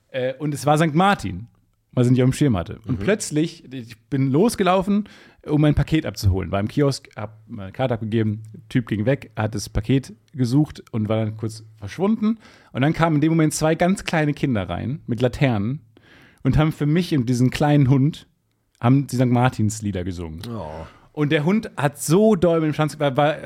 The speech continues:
Speaker 1: wahnsinnig euphorisch. Das war das süßeste Bild, wie diese kleinen Kinder diesen Hund entdeckt haben und dann den Hund angesungen haben mit diesen riesen Laternen. Der Hund hat sich hingesetzt, um besser zuhören zu können, war f-, komplett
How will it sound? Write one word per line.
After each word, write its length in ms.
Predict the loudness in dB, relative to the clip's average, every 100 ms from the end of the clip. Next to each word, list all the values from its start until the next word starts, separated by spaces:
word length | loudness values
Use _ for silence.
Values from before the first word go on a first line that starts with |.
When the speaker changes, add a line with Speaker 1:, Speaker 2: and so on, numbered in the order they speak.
| -14
Speaker 1:
wahnsinnig 720 | -12 -2 2 2 2 0 0
euphorisch. 380 | -2 0 -2 0
Das 60 |
war 60 | -2
das 80 | 0
süßeste 360 | 0 0 -4
Bild, 220 | -2 -2 -2
wie 100 | -2
diese 140 | -4
kleinen 260 | -4 -2 -2
Kinder 400 | -2 -2 0 -4 -8 -8
diesen 180 | -4 0
Hund 240 | 0 0
entdeckt 400 | -2 -4 -6 -6
haben 300 | -4 -4 -4 -8 -20 -6
und 80 | 0
dann 140 | 2
den 140 | 4
Hund 200 | 2 2
angesungen 540 | 0 2 2 2 2 2
haben 180 | 0 0
mit 80 |
diesen 180 | 0 2
riesen 340 | 2 2 2 0
Laternen. 500 | 0 -2 -2 -2 -6 -14 -2
Der 80 | 2
Hund 80 | 2
hat 80 | 0
sich 160 | -2
hingesetzt, 800 | 2 2 2 2 0 -2 -10 -16 -20 -6
um 160 | 0 2
besser 240 | 2 0
zuhören 360 | 0 2 2 2
zu 120 | -2
können, 380 | -4 -2 -2 -2 -6 -12 -10 -2
war 200 | 0 0
f-, 200 | -4 -4
komplett 500 | 0 2 2 0 -2